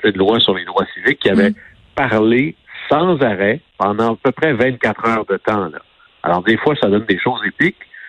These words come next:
Speaker 1: mais les règles du Sénat ont tellement évolué que maintenant, je peux créer un filibuster avec ce qu'on appelle la supermajorité. En gros, c'est pour arrêter un débat sur une question, une question que l'on déciderait à cinquante et un, à cinquante pour cent plus un,
Speaker 2: Mm.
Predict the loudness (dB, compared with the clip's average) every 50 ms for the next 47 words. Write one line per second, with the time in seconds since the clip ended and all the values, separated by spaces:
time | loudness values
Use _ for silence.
0 | -20 -10 -4 0 2 4 4 4 2 2 0 0 -2 -6 -10 -6 -2 -2 0 2
1 | 2 0 0 -2 -2 0 0 2 2 2 2 2 2 2 0 -2 -4 -4 -2 -2
2 | -2 0 0 0 0 2 0 0 0 -2 0 0 0 0 -2 -6 -12 -20 -20 _
3 | _ -4 -2 -2 -2 -2 -2 -2 0 0 0 2 2 2 2 0 0 0 0 0
4 | 0 0 0 0 0 2 2 0 0 -2 -2 -2 -2 -2 0 0 0 0 0 2
5 | 2 2 2 2 0 -2 -6 -8 -8 -6 -2 0 0 2 0 0 -2 -2 -2 -2
6 | -4 -4 -8 -14 -16 -16 -16 _ _ -20 -20 -20 -20 -8 -4 0 0 2 0 0
7 | 0 2 2 2 2 0 -2 -2 0 2 2 2 2 0 -4 -12 -20 -20 _ _
8 | _ -18 -14 -6 -2 0 0 2 2 2 0 0 2 2 2 2 2 0 0 -2
9 | 0 0 0 0 0 -2 -2 -4 -4 -6 -10 -6 -6 -6 -4 -4 -2 0 0 0
10 | 0 -2 -8 _ _ _ _ -12 -12 -6 -4 -2 -2 -2 -2 -2 -2 0 0 0
11 | 0 0 0 -2 -2 -2 -2 0 0 0 2 2 2 2 0 -2 -6 -12 -14 -8
12 | -6 -4 -4 -2 -2 -2 -2 0 0 0 0 0 2 2 2 2 2 0 -2 -4
13 | _ _ -4 -4 -2 -2 -2 -2 0 0 -2 -2 -2 -4 -2 -2 -4 -2 -2 -2
14 | -2 0 0 0 0 0 -2 -4 -6 -4 -2 0 0